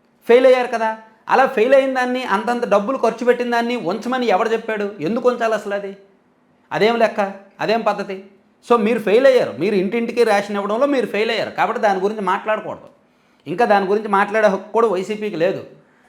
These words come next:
ఆ దరిద్రగొట్టు పాలనలో అదో దరిద్రమైన వ్యవస్థ. ఇలాంటి వందలాది దరిద్రాలు ఉన్నాయి వైసీపీ ఐదేళ్ల పరిపాలనలో.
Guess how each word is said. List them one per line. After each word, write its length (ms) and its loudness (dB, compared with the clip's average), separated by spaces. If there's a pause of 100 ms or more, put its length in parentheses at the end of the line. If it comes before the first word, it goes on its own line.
(140)
ఆ 80 0
దరిద్రగొట్టు 600 0
పాలనలో 400 0
అదో 220 4
దరిద్రమైన 480 0
వ్యవస్థ. 360 -4 (680)
ఇలాంటి 320 2
వందలాది 540 2
దరిద్రాలు 440 -2
ఉన్నాయి 200 -4
వైసీపీ 380 -6
ఐదేళ్ల 340 -2
పరిపాలనలో. 580 -6